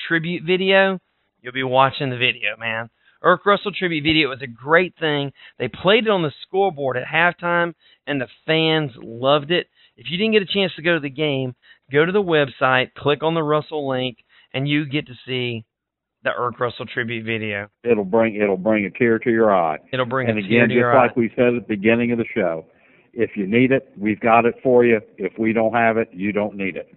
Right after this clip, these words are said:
Speaker 1: Exactly. And just as soon as you get finished wiping up those tears with a Kleenex, say to yourself, "Damn, I love the Dogcast. I love the Dogcast.
Speaker 2: Absolutely.
Speaker 1: It's so great." But anyway,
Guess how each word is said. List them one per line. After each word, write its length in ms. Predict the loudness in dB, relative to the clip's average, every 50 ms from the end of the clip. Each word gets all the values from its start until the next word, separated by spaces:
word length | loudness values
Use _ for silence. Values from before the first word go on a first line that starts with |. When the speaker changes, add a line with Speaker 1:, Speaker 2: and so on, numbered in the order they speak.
| _ -8
Speaker 1:
Exactly. 720 | -8 -8 -4 0 2 2 2 2 0 -2 -6 -8 -8 -8 -12 _ -20 -14 -6
And 140 | -4 -2 0
just 200 | 0 0 0 -2
as 80 | -10 -2
soon 160 | 0 0 2
as 120 | 2 0 -4
you 80 | -2
get 200 | -2 -2 -2 0
finished 260 | -2 -2 -2 -2 -2 0
wiping 280 | 2 2 2 2 2
up 100 | -2 0
those 180 | -2 -4 -4 -4
tears 260 | -4 -4 -2 -2 -4 -6
with 80 | -10 -12
a 100 | -8 -4
Kleenex, 420 | -2 0 0 2 2 2 0 0 -2 -10 _ _ _ -20 -20 -20 _ _ 0
say 140 | 2 4 4
to 60 | 4 2
yourself, 500 | 0 -2 -2 0 2 4 4 4 2 0 -8 _ _ _ _ _ _ _ _ _ -12
"Damn, 380 | -8 -6 -4 -4 -2 -2 0
I 60 | 2 2
love 320 | 2 4 2 2 0 -2
the 60 | -6 -6
Dogcast. 680 | -2 -2 0 0 0 -2 -4 -4 -4 -2 -2 -2 -4 -6 -12 -18 -20 -20 -20 _ _ _ -20 _
I 140 | -4 -2 0
love 260 | 2 2 2 2 0
the 60 | -2 -2
Dogcast. 400 | 2 4 4 4 4 2 2 4
Speaker 2:
Absolutely. 380 | 4 4 4 4 0 -2 -8
Speaker 1:
It's 80 | -4 -2
so 120 | 0 0 0
great." 440 | 0 2 4 6 6 6 4 0 -4 _ _ -20 -20 -20 -12 _
But 80 | 0 2
anyway, 200 | 2 2 0